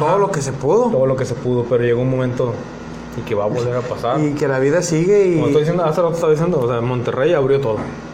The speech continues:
Speaker 2: Ya.
Speaker 1: Ah, sí, cierto, me dijiste.
Speaker 2: Hoy, hoy, hoy que es, este,
Speaker 1: ¿Cinco de septiembre?
Speaker 2: cinco de septiembre del dos mil veinte, ya Monterrey de fi-, ayer estaba en cuarentena, hoy ya no está en cuarentena, no sé cómo pasó.
Speaker 1: Nada.
Speaker 2: Y se
Speaker 1: Me imagino
Speaker 2: supone
Speaker 1: que
Speaker 2: ya
Speaker 1: siguen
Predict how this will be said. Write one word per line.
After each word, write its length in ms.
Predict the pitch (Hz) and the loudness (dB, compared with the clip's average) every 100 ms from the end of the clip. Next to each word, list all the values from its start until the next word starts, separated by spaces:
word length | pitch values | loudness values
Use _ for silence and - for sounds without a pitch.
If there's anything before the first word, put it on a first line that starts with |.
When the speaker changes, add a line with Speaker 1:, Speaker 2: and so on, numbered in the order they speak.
| - | -12
Speaker 2:
Ya. 120 | 107 - - - | -10 -10 -12 -8
Speaker 1:
Ah, 160 | 143 156 156 | -4 -2 0
sí, 20 | |
cierto, 180 | 156 156 | -2 -2
me 80 | 147 | 0
dijiste. 140 | 135 131 | 2 4
Speaker 2:
Hoy, 160 | 117 | 4
hoy, 200 | 113 113 | 2 2
hoy 180 | 113 117 | 2 0
que 160 | 117 127 | 0 -2
es, 260 | 120 - 120 | -2 -4 -6
este, 680 | 113 - 117 107 98 95 92 | -6 -6 -4 -2 -2 -4 -4
Speaker 1:
¿Cinco 300 | 156 160 165 | -2 -2 -2
de 60 | 147 | -2
septiembre? 360 | 139 156 180 | -2 -2 -2
Speaker 2:
cinco 120 | 233 | 0
de 60 | 117 | 0
septiembre 520 | 120 107 135 156 165 | -2 -2 0 0 0
del 100 | 135 | -2
dos 100 | 113 | -4
mil 180 | 120 123 | -4 -2
veinte, 400 | 127 165 185 120 110 - - - - - | -2 -2 -4 -6 -8 -12 -14 -14 -14 -6
ya 140 | 117 | -4
Monterrey 580 | 117 120 117 101 117 131 | -2 -4 -4 -2 0 0
de 140 | 127 117 | 0 -2
fi-, 260 | 107 98 95 - - - - - - - | -4 -6 -8 -12 -14 -16 -16 -16 -16 -6
ayer 240 | 110 127 | 0 0
estaba 260 | 131 131 127 | 2 0 -2
en 60 | 117 | -2
cuarentena, 540 | 113 107 107 160 175 - - | -2 -2 -2 -2 -2 -6 -2
hoy 180 | 127 120 | 0 0
ya 80 | 120 | -2
no 100 | 120 | -4
está 160 | 123 | -4
en 80 | 123 | -4
cuarentena, 580 | 120 107 101 104 156 196 | -2 -2 -2 -2 -2 -2
no 160 | 147 120 | -4 -4
sé 120 | 127 | -4
cómo 200 | 123 117 | -4 -6
pasó. 380 | 113 92 104 127 | -6 -8 -6 -4
Speaker 1:
Nada. 420 | 143 160 156 143 - - - - - - - - - - - | -2 -2 -2 -4 -8 -12 -14 -14 -16 -16 -14 -14 -14 -14 -10
Speaker 2:
Y 260 | 117 107 104 | -8 -6 -4
se 120 | - | -2
Speaker 1:
Me 80 | 208 | 0
imagino 280 | 208 208 247 | 0 0 0
Speaker 2:
supone 40 | |
Speaker 1:
que 60 | 226 | 0
Speaker 2:
ya 60 | |
Speaker 1:
siguen 120 | 208 | 2